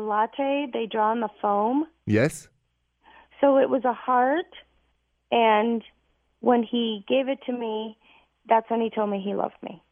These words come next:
Speaker 2: Oh, that is pretty sweet. How, how, what did you say?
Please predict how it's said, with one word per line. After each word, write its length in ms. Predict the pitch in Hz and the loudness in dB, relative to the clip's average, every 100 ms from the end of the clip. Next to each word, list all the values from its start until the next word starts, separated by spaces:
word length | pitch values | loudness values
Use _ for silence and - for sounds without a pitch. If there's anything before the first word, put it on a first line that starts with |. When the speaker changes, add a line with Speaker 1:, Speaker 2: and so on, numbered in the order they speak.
| _ _ _ _ - | _ _ _ _ -4
Speaker 2:
Oh, 800 | 80 78 78 78 76 73 73 73 - | -2 0 0 -2 -2 -2 -4 -6 -8
that 180 | 90 92 | -4 -4
is 100 | - | -2
pretty 180 | 92 | -4
sweet. 240 | 82 - 92 | -2 -4 -2
How, 300 | 139 107 110 | 0 0 -2
how, 140 | 107 | -4
what 160 | 101 123 | -2 0
did 140 | 135 113 | 0 -4
you 80 | |
say? 320 | 101 135 135 | 0 0 0